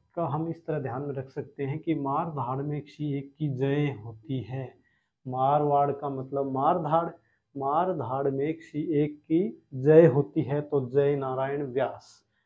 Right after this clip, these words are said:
मारवाड़ प्रजामंडल की स्थापना किसने की? जय नारायण व्यास ने। और मारवाड़ प्रजामंडल है, उसकी स्थापना कब होती है? उन्नीस सौ चौंतीस में। इस तरह हम ने दो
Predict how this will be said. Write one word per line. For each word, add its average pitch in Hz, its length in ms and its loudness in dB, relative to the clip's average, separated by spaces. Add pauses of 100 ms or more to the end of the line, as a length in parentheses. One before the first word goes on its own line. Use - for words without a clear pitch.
(440)
मारवाड़ 156 520 2
प्रजामंडल 143 680 0
की 139 180 -4
स्थापना 127 500 -10
किसने 135 300 -10
की? 185 220 -4
जय 139 220 -2
नारायण 131 500 -2
व्यास 156 360 -6
ने। 185 220 -4
और 151 240 -6
मारवाड़ 143 480 0
प्रजामंडल 143 640 -6
है, 147 180 -6 (460)
उसकी 170 260 -2
स्थापना 165 520 -2 (120)
कब 208 140 2
होती 151 300 0
है? 156 200 -2
उन्नीस 143 380 -4
सौ 220 200 -6 (360)
चौंतीस 143 420 2
में। 127 180 -6 (300)
इस 175 200 -6
तरह 165 280 0
हम 175 320 -4 (580)
ने 160 640 -4
दो 151 360 6